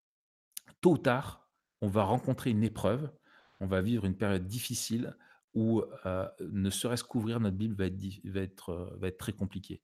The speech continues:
Et je pense toujours, moi, à cette phrase de Charles Spurgeon,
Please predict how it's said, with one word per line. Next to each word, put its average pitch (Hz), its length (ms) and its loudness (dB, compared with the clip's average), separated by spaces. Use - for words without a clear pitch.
Et 87 100 -2
je - 120 -2
pense 127 260 2
toujours, 123 340 2
moi, 120 160 4
à 104 60 2
cette - 280 -4
phrase 120 360 0
de 90 120 -4
Charles 131 300 0
Spurgeon, 107 640 -2